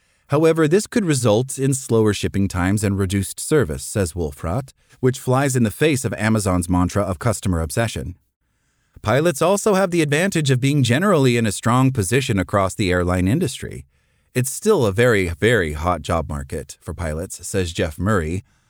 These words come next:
a partner who works on aerospace at management consultancy Oliver Wyman. Plummeting demand for passenger pilots during the pandemic sent many into early retirement,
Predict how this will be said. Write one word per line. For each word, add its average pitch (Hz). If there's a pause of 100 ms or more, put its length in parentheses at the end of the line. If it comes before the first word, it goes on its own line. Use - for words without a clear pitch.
a 113
partner 151
who 123
works 131
on 101
aerospace 98
at 73
management 95
consultancy 92
Oliver 82
Wyman. 82 (640)
Plummeting 180
demand 127
for 107
passenger 123
pilots 135
during 113
the 101
pandemic 107
sent 107
many 120
into 101
early 104
retirement, 87